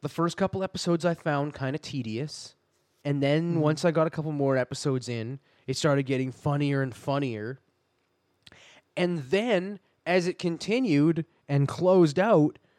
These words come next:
Speaker 1: like, um, actual, like, character development and emotional payoffs were happening and stuff. Like,
Speaker 2: Hmm.
Speaker 1: it started, it started just being like, "Oh, this is just actually just, like, a well-crafted season of television,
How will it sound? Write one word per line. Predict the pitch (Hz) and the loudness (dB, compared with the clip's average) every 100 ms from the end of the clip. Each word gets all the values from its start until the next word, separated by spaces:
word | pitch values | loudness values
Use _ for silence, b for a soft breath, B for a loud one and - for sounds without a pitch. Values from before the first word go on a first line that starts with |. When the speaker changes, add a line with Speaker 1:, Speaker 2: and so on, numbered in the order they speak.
| _ _ | _ _
Speaker 1:
like, | 160 160 156 143 - _ _ _ _ | 0 2 2 -2 -18 _ _ _ _
um, | 143 143 147 147 135 110 _ _ _ _ _ _ _ | 2 2 2 0 -2 -6 _ _ _ _ _ _ _
actual, | 165 202 - 196 185 | 0 0 4 6 8
like, | 175 151 - - | 6 4 0 -8
character | 190 233 285 190 | 0 2 2 2
development | 160 139 143 143 139 139 143 139 135 | 2 4 4 4 2 0 0 0 -2
and | 151 135 131 127 - | 0 0 -2 -6 -4
emotional | 151 156 165 - 170 160 | 0 2 2 0 0 0
payoffs | 180 214 240 147 - - | 0 2 2 0 -4 -8
were | 135 | -6
happening | 117 117 101 110 107 104 104 | -2 -4 -4 -8 -6 -10 -12
and | 113 110 | -10 -10
stuff. | - 113 92 - | -8 -10 -10 -6
Like, | 127 123 - B B B | -2 -2 -4 B B B
Speaker 2:
Hmm. | 151 131 B _ _ _ _ _ b b _ | -16 -16 B _ _ _ _ _ b b _
Speaker 1:
it | 170 - | -2 0
started, | - 196 202 190 156 - - _ _ _ _ - | 4 6 8 6 2 -16 -20 _ _ _ _ -14
it | 156 | -10
started | - 175 170 | 2 4 4
just | 151 131 | 2 2
being | 160 151 | 2 4
like, | 139 - | 0 4
"Oh, | 214 214 | 4 6
this | 196 | 4
is | 277 | 0
just | 226 220 _ _ _ _ _ | -2 -8 _ _ _ _ _
actually | 143 143 - 160 | -4 -2 -2 -2
just, | 156 - | -4 -4
like, | 160 | -2
a | 165 156 | 0 -2
well-crafted | 117 117 123 147 - 127 117 131 - 143 | -2 0 0 -2 -6 -4 -2 -4 -6 -8
season | 131 - 127 120 143 | -8 -8 -8 -6 -6
of | 143 | -8
television, | - 139 202 180 117 104 95 | -6 -2 -2 -4 -8 -10 -16